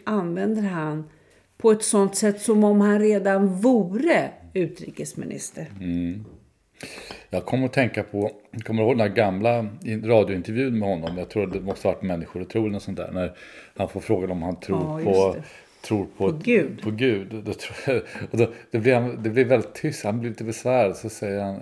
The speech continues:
Speaker 2: att han, eh, tror på liv på andra planeter. <laughs> Jag tycker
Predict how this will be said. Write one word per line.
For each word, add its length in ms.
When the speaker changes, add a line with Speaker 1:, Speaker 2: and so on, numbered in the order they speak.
Speaker 2:
att 160
han, 160
eh, 60
tror 100
på 120
liv 260
på 80
andra 180
planeter. 640
<laughs> 420
Jag 140
tycker 260